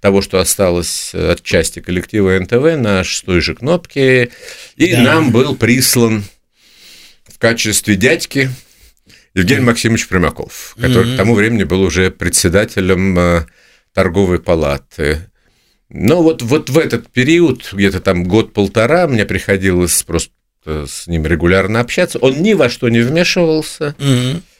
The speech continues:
Speaker 1: Он как-то к тому времени уже резко постарел, и я помню, что вот, э, ритуально я к нему приходил, э, рассказать, как там дела идут, э,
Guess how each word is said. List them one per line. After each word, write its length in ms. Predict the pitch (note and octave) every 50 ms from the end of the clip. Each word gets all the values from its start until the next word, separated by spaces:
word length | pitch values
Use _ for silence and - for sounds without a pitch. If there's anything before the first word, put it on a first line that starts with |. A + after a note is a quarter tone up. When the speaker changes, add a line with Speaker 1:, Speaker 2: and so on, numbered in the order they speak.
| _ _ -
Speaker 1:
Он 160 | A#2+ C#3 D3
как-то 320 | C3 D3 C#3+ - - -
к 100 | - -
тому 240 | - B2+ B2 B2 B2+
времени 460 | A#2 B2 C3+ C3+ C3 B2 A2+ G#2+ A2 G#2+
уже 340 | G#2 G2+ F#2+ F#2+ A2 G#2 F2+ E2+ E2+ F2 F#2+
резко 340 | A#2 C#3+ C3+ - - - -
постарел, 720 | - - A2+ - - - C3 C3 C#3+ D#3 F3+ F3+ E3 C#3+
и 60 | A#2
я 120 | G#2+ G#2+ G#2
помню, 460 | - A2+ A2+ A#2 A2+ G#2+ G#2+ G#2+ G2+
что 360 | - - - - G#2+ G#2 G2+
вот, 220 | G2 G2 G2 - _ _ - -
э, 260 | A2+ G#2+ G2+ G2+ G2 F#2 - - - - - - - - - - - _ _ _ _ -
ритуально 720 | F#2+ A2+ A#2+ A#2+ - E3 D#3+ D#3+ D#3+ D#3 D#3 C3+ B2+ A#2+ A2+
я 160 | A2 A2 G#2
к 80 | -
нему 160 | G#2+ G#2+ A2 G2
приходил, 640 | G2 G2 F#2+ - A2 G#2 G2+ G#2 G2 G2 F#2+ F#2+
э, 340 | F#2+ F#2 F#2 F#2 F2+ F2 F2
рассказать, 520 | F2+ F#2+ - - - G#2 G2 F#2+ F2+ - -
как 180 | - F#2+ - -
там 200 | - F2+ F2 E2+
дела 360 | F#2 F#2 F2+ F2+ F2 E2+ F2
идут, 520 | E2+ D#2+ F2 F2 E2+ - _ - - - -
э, 400 | F#2 F2 E2+ E2 D#2+ D#2+ E2